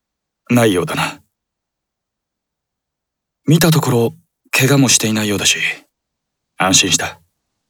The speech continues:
俺の目の届くところで、神城様に怪我をさせるわけにはいかないからな。はあ、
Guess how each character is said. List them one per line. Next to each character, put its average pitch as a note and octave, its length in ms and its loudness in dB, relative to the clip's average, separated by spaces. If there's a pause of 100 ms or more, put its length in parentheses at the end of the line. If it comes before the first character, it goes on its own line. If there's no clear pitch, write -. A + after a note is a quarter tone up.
(1000)
俺 B2 260 4
の B2+ 140 4
目 C3 120 2
の A#2 100 0
届 A2 280 -4
く - 20 -10
と G2 100 -8
こ G2+ 80 -6
ろ G2+ 80 -2
で、 F2+ 220 -2 (720)
神 C3+ 240 2
城 C#3+ 180 2
様 B2+ 220 2
に B2 80 2
怪 A#2+ 180 -2
我 C3+ 80 2
を A2 80 0
さ - 160 0
せ A#2 100 0
る A#2+ 80 0
わ A2+ 100 0
け - 100 -8
に E2 80 -6
は C#2+ 100 -8
い C#2+ 80 -10
か F#2 140 -6
な F#2+ 80 -2
い E2+ 40 -6
か - 100 -10
ら - 40 -10
な。 - 80 -10
は - 240 -12 (3000)
あ、 C#3 100 0